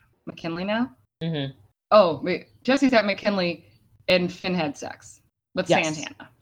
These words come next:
Speaker 2: Yes, that is, that's the extent.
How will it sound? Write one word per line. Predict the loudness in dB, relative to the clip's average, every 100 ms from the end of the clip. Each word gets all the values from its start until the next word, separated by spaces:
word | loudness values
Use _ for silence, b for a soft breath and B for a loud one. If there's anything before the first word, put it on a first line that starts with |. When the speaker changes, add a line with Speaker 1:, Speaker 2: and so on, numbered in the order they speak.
| _ -14
Speaker 2:
Yes, | -4 -4 -4 -8 -8 -4
that | -2
is, | -2 -4 -8 -10 -12 -14 _ _ _ _ _ _ _
that's | -2 -2
the | -6 -6
extent. | -6 -10 -12